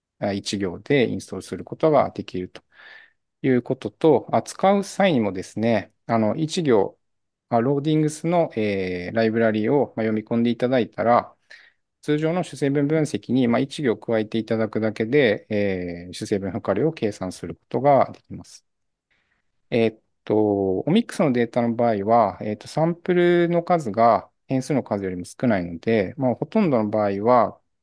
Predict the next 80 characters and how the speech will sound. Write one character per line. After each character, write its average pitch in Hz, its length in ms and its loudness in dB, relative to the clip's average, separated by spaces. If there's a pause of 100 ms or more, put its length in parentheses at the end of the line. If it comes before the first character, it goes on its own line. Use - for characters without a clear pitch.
(140)
多 170 160 0
く 180 120 -4
の 135 120 0
場 123 180 2
合 127 60 -2
は、 151 160 0
こ - 120 -10
の 104 120 -6
ピ 139 260 -2
ー 143 120 4
ア 139 60 6
ー - 20 4
ル 139 120 2
コ 135 160 -2
ン 127 80 -2
プ - 120 -20
関 123 240 0
数 123 200 -4
と - 140 -6
い 90 40 -2
う - 20 -6
で - 80 -16
す - 120 -10
ね、 104 160 -2
も 143 80 -8
と 156 120 -2
も 151 140 2
と 151 320 4
R 151 180 6
を 151 60 2
イ 151 60 2
ン 156 100 0
ス 156 80 -10
ト 156 160 -2
ー 147 40 2
ル 143 60 -4
す - 160 -6
る 139 100 -4
と、 139 420 2
け-、 120 300 0
主 - 100 -14
成 120 140 2
分 117 180 4
分 120 80 4
析 110 160 -6
が 95 100 -8
計 101 240 -4
算 98 240 -4
で 95 100 -8
き - 140 -6
る、 135 300 2 (720)
え 110 300 4
ー、 95 40 -2
こ 143 100 0
の 143 80 0
関 143 160 0
数 131 100 -2
を - 20 0
使 - 240 -6
わ 120 60 4
れ 120 100 2
る 117 80 -4
こ 120 120 -12
と - 160 -10
が、 123 220 2
ま 107 120 2
あ、 - 80 -2
多 131 180 2
い - 220 -8
か - 140 -6
と - 240 -8
思 95 180 -4
い 90 60 -6
ま 90 120 -10
す - 240 -20
が、 135 340 2 (160)
ま 127 100 -2
あ、 - 20 -14
こ 160 140 0
れ 160 180 2